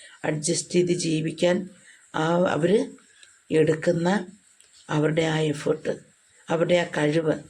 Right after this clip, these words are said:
അത് നമ്മൾ നിസ്സാരമായി കാണാൻ പറ്റില്ല. അതുകൊണ്ട് തന്നെ ഒരു സാമ്പത്തികമില്ലാത്തൊരു വ്യക്തിയെ കണ്ട് അവൻ പണക്കാരനാണ് അല്ലെങ്കിൽ ആ പാവപ്പെട്ടവനാണ്,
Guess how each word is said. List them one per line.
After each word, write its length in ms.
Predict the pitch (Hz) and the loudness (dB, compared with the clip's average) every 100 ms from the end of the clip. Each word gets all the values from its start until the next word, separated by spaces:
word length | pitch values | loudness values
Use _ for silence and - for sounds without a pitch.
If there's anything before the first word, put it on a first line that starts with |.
| _ _ _ - | _ _ _ -2
അത് 140 | 202 | 0
നമ്മൾ 280 | 233 214 220 | 2 4 4
നിസ്സാരമായി 580 | 196 - 196 196 190 196 | 2 2 2 4 4 2
കാണാൻ 260 | 160 156 165 - - - - _ | 0 0 -2 -6 -14 -20 -20 _
പറ്റില്ല. 420 | 160 156 - 147 - - _ _ - _ _ _ _ _ _ - | -6 -4 -4 -2 -4 -6 _ _ -20 _ _ _ _ _ _ -2
അതുകൊണ്ട് 380 | 190 226 233 | 2 4 4
തന്നെ 280 | 240 233 220 | 4 4 4
ഒരു 200 | 208 190 | 4 4
സാമ്പത്തികമില്ലാത്തൊരു 1160 | 196 190 175 185 185 190 185 175 175 175 175 170 | 2 2 2 2 2 2 4 4 2 2 2 2
വ്യക്തിയെ 320 | 165 170 175 | 0 0 0
കണ്ട് 260 | 170 165 165 - - - | 0 0 -2 -2 -14 -8
അവൻ 160 | - 233 | 0 0
പണക്കാരനാണ് 800 | 208 175 175 185 175 170 160 156 | 2 0 0 2 2 2 0 0
അല്ലെങ്കിൽ 280 | 151 165 180 | 0 2 0
ആ 40 | 175 | 0
പാവപ്പെട്ടവനാണ്, 800 | 160 156 160 - 170 160 151 156 | 0 -2 -2 0 0 0 0 -4